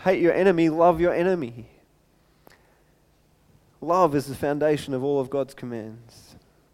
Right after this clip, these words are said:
You know, as we read through the detail of God's commands for his people, I think we can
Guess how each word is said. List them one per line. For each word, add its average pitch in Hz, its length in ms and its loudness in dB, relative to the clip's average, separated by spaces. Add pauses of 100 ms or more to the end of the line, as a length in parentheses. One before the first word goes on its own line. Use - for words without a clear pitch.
(1500)
You 175 60 0
know, 185 140 8
as 175 120 4
we 190 120 2
read 190 200 4
through 202 300 4
the 165 80 6
detail 160 720 2
of 147 340 2
God's 170 280 4
commands 160 480 0
for 156 160 -2
his 147 160 0
people, 143 520 -2 (320)
I 160 80 -2
think 196 220 0
we 175 80 4
can 165 320 0